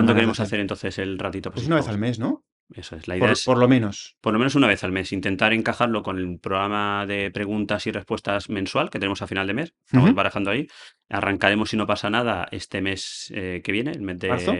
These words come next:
Speaker 1: marzo, ¿vale? Con ese ratito Passive House y, y la verdad es que
Speaker 2: Y
Speaker 1: vamos
Speaker 2: lo,
Speaker 1: muy,
Speaker 2: y lo
Speaker 1: muy
Speaker 2: que surja.
Speaker 1: ilusionados. Y lo que surja,
Speaker 2: Claro,
Speaker 1: eso es.
Speaker 2: muy bien. Pues oye, yo creo que lo, ya contado lo que vamos a hacer, yo creo que lo suyo es ahora que nos cuenten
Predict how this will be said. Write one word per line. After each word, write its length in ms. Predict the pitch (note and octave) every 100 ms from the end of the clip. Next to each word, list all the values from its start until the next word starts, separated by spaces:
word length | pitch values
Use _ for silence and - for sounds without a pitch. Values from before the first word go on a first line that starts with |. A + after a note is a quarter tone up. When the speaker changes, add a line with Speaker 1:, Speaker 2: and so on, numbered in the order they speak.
| F2+
Speaker 1:
marzo, 400 | A#2+ - D#3 - _ - _
¿vale? 220 | G2+ F2+
Con 140 | G#2 F#2
ese 180 | F#2+
ratito 300 | F#2+ F#2 F#2+
Passive 240 | F#2+ F#2 F2+
House 340 | G#2+ C#3+ D#3+ - - - _
y, 1000 | - A#2 G#2 G2 F2+ F2 E2+ E2 D#2+ D#2 E2
y 120 | G#2
la 120 | F#2 D#2
verdad 140 | D2+
es 40 |
que 60 | -
Speaker 2:
Y 20 |
Speaker 1:
vamos 160 | F2+ A2
Speaker 2:
lo, 100 | A2+
Speaker 1:
muy, 80 | A2
Speaker 2:
y 40 |
lo 60 | A2+
Speaker 1:
muy 60 |
Speaker 2:
que 20 | F2
surja. 200 | F2 F#2
Speaker 1:
ilusionados. 300 | F2 F2+ D#2+
Y 80 | -
lo 100 | F2+
que 60 | E2
surja, 380 | F#2+ D#2+ E2+ - -
Speaker 2:
Claro, 160 | G2+
Speaker 1:
eso 80 | F2+
es. 200 | E2 - _
Speaker 2:
muy 160 | A#2 G#2+
bien. 160 | G#2 - - - -
Pues 160 | C3
oye, 160 | D#3+ B2+
yo 100 | A#2+
creo 160 | F3+
que 100 | F3
lo, 420 | C3 A#2+ A#2 A2+ A2
ya 180 | C3+
contado 300 | C3+ C3 C3+ D3+
lo 60 |
que 80 | D3+
vamos 200 | D3 C#3+
a 40 |
hacer, 300 | C#3 E3+ F#3 B2+
yo 180 | A2 A2
creo 180 | C3
que 40 | C3+
lo 80 | B2+
suyo 240 | C3+ B2+
es 60 | B2
ahora 120 | B2+
que 100 | G#2+
nos 140 | G2+
cuenten 440 | - A2 A2+ A#2+